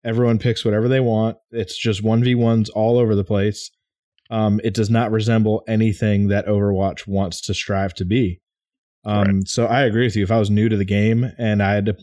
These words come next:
Speaker 1: go from one to twenty-five to get to the point where I wanted to improve and play competitively, I don't know if I could do it either. Um,
Speaker 2: Right.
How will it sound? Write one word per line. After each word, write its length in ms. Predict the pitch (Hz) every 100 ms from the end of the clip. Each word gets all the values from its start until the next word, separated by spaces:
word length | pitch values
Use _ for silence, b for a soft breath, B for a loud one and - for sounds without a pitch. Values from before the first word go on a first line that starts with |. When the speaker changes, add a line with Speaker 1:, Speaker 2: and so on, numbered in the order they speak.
| 123
Speaker 1:
go 300 | 110 104 107
from 260 | 107 107 101
one 160 | 104
to 60 | 101
twenty-five 540 | 117 107 95 107 110
to 80 | -
get 140 | 101 113
to 40 |
the 60 | 104
point 200 | 120 113
where 120 | 110
I 60 | 101
wanted 360 | 104 107 104
to 220 | 107 101 98 _ _ _ _ _ -
improve 640 | 117 98 - 113 120 113
and 440 | 110 98 107 113 -
play 180 | 120 113
competitively, 520 | 95 110 120 143 151
I 120 | 104
don't 120 | 104
know 100 | 101
if 80 | 95
I 80 | 98
could 100 | 95
do 100 | 98
it 80 | 95
either. 340 | 101 104 95 - _ _ _ _ _ _ 117
Um, 240 | 101 95
Speaker 2:
Right. 280 | 117 107